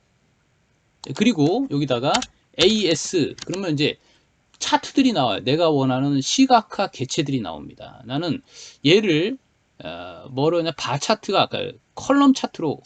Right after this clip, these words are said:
그리고 싶다라고 하면 이렇게 바뀌어서 이렇게 나오죠. 그렇죠? 이제 필요로 하면 여기가 히스토라든가 파레토 같은 것들이 다 개발이 됐어요. 지금 보니까 히스토가 개발이 돼 있고요. 엑스바 차트,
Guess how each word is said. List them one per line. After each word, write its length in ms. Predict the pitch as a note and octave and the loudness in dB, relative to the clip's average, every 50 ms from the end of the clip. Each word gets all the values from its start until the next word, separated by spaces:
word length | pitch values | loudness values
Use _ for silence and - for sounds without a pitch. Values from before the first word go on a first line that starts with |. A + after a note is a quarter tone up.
| - - | -12 -6
그리고 200 | - C3+ C3 C3 | -4 -4 -4 -4
싶다라고 680 | - - _ - C#3+ B2 G#2+ D#2+ D#2+ G2 A2+ A#2+ A#2+ A#2 | -6 -8 _ -4 -4 -2 -2 -4 -6 -8 -6 -6 -4 -4
하면 220 | A#2 C#3 C#3 A2 | -2 -2 -2 -4
이렇게 240 | G#2 A2 C3+ C3+ - | -4 -4 -6 -6 -8
바뀌어서 460 | - - B2+ - - E3+ D3 - - | -10 -12 -12 -6 -4 -4 -4 -4 -6
이렇게 200 | - - - - | -12 -16 -18 -20
나오죠. 320 | A#2+ - - _ _ _ _ _ _ _ _ _ _ _ _ _ _ _ _ _ _ _ _ _ _ _ _ _ _ _ _ _ _ _ _ _ _ _ _ _ _ _ _ _ _ _ | -20 -20 -20 _ _ _ _ _ _ _ _ _ _ _ _ _ _ _ _ _ _ _ _ _ _ _ _ _ _ _ _ _ _ _ _ _ _ _ _ _ _ _ _ _ _ _
그렇죠? 340 | - - - - - - B2 | -18 -18 -16 -14 -14 -12 -10
이제 240 | A#2 A2 B2 - - _ - - - - _ - _ | -8 -8 -8 -8 -10 _ -20 -20 -20 -20 _ -18 _
필요로 500 | - - C#4 C4 C#4+ C#4 C#4 C4 B3 A3+ | 2 4 4 6 6 6 4 4 4 4
하면 280 | A3 A3 A3 A3+ G#3+ D#3 | 4 4 2 0 0 0
여기가 380 | C#3+ D3+ D#3+ D#3 D3 D3+ C#3+ C#3+ | 0 0 -2 -2 -2 -2 -2 -2
히스토라든가 920 | C#3 - C#4 C4+ - - - - - A3 G3 F#3 E3 D#3 D3+ C#3+ C3+ C3+ | -2 0 0 0 0 -4 -8 -8 -6 -4 -2 -2 -2 -2 -2 -2 -2 -2
파레토 480 | C3+ - - - C4 B3+ - _ - - | -4 -6 -6 -4 -4 -4 -4 _ -10 -10
같은 320 | - F3+ - - - D#3+ | -8 -8 -8 -8 -8 -6
것들이 300 | D3 C3+ - - C3+ C3 | -6 -6 -6 -6 -8 -8
다 120 | - - - | -8 -10 -12
개발이 300 | - - A#2 D3 C#3+ C#3+ | -14 -6 -4 -2 -2 -2
됐어요. 380 | C3 - - - - - - - - - _ _ _ _ _ _ _ _ _ _ _ _ _ _ _ | -4 -6 -12 -14 -14 -14 -14 -16 -18 -20 _ _ _ _ _ _ _ _ _ _ _ _ _ _ _
지금 140 | - E3 D3+ | -10 -8 -6
보니까 460 | - E3+ F3+ E3+ - F#3 E3+ C3+ - - _ _ - | -6 -6 -6 -4 -2 0 0 0 0 -4 _ _ 0
히스토가 480 | - D4 C#4 - - - C#4 B3+ A3 | 2 4 4 4 2 0 2 2 2
개발이 360 | - - C3+ A#2+ C3+ C3+ C#3 | 2 0 0 0 0 0 -2
돼 120 | B2+ - F#2 | -2 -4 -6
있고요. 460 | G2 F#2+ - - C#3+ D3+ - - - - _ _ _ _ - _ _ _ _ _ _ _ - | -8 -8 -6 -6 -6 -6 -6 -8 -12 -20 _ _ _ _ -20 _ _ _ _ _ _ _ -6
엑스바 380 | - C#3 - - A3 A3 A3 - | -6 -6 -4 -2 0 2 2 2
차트, 640 | - - - - _ - - G3 E3+ A#2+ F2+ - | 0 -4 -6 -8 _ -4 -2 0 0 0 -2 -4